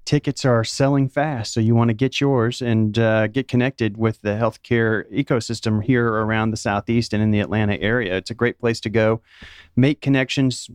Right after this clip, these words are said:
possibly find either a partnership or a collaboration that would help whatever it is your, your particular initiative is trying to achieve. Or you might just meet a great client to be at the event. It's gonna be held there at the aquarium. It's an awesome venue. Get to see the belugas swimming around there too.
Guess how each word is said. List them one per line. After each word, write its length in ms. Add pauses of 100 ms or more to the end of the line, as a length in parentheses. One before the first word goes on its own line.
(260)
possibly 380
find 320
either 180
a 60
partnership 480
or 60
a 40
collaboration 680
that 120
would 160
help 280
whatever 420
it 80
is 400
your, 380
your 160
particular 500
initiative 640
is 60
trying 260
to 80
achieve. 340
Or 400 (400)
you 80
might 180
just 160
meet 300 (220)
a 80
great 500 (260)
client 400
to 80
be 400
at 240
the 100
event. 440
It's 220
gonna 200
be 100
held 180
there 140
at 80
the 80
aquarium. 400
It's 140
an 60
awesome 360
venue. 460
Get 200
to 60
see 220
the 100
belugas 460
swimming 420
around 360
there 200
too. 320